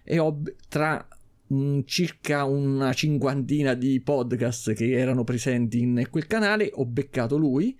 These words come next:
interessantissimo. Lui si chiama Yoshi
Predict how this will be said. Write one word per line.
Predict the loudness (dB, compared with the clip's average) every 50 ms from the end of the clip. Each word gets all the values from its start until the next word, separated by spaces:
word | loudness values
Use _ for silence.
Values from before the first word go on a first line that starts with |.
| -12 -20 -20 -14 -4
interessantissimo. | 0 0 0 2 2 2 2 0 0 -2 -2 0 0 0 0 -2 -2 -2 -2 -2 0 0 0 -2 -4 -10 -18 -20 -20 -20 -20 -12 -4
Lui | 0 0 2
si | 2 0
chiama | 0 0 0 0 0
Yoshi | 0 0 0 0 -2 -2 -4 -2 0 0 0